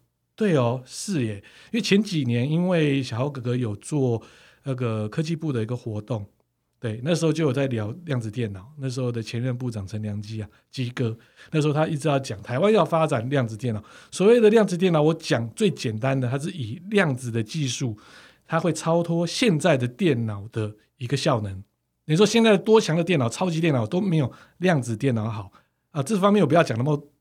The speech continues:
玄的东西，或者说讲那么复杂啦。简单来讲，哦，可能今天比特币还要花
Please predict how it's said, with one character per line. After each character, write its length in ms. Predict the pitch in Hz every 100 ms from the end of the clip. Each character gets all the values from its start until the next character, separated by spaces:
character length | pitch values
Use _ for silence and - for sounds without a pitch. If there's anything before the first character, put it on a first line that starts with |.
| _
玄 340 | - - - 131
的 100 | 147
东 160 | 139
西， 160 | 135 151
或 60 | 147
者 20 |
说 100 | 151
讲 180 | 143 113
那 60 |
么 100 | 135
复 200 | 135 147
杂 240 | 120 95 95
啦。 140 | 95 _ _ _ _ _ _
简 140 | 151
单 120 | 175 208
来 160 | 196
讲， 260 | 196 139 104 _ _ -
哦， 240 | 120 107 - _ _
可 280 | - 143 131
能 340 | 127 123 127 143
今 160 | 170
天 200 | 170 170
比 140 | 170 123
特 160 | 143
币 320 | 151 156 117 - _ _
还 120 | -
要 120 | 135 143
花 380 | 135 127 127